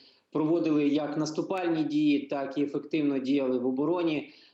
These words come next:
Натомість противник зосереджує свої основні зусилля на недопущенні просування наших підрозділів на Мелітопольському та Бердянському напрямках.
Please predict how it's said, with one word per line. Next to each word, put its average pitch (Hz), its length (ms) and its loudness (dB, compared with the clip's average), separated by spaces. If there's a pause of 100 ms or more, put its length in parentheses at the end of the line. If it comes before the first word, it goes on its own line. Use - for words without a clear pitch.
Натомість 170 500 -2
противник 175 440 0
зосереджує 156 600 -2
свої 156 360 0
основні 156 360 0
зусилля 147 480 0
на 139 260 -2
недопущенні 139 1200 0 (180)
просування 139 680 -2
наших 127 480 -4
підрозділів 156 640 2
на 143 240 -2
Мелітопольському 147 880 0
та 143 360 -4
Бердянському 139 680 -4
напрямках. 107 680 -8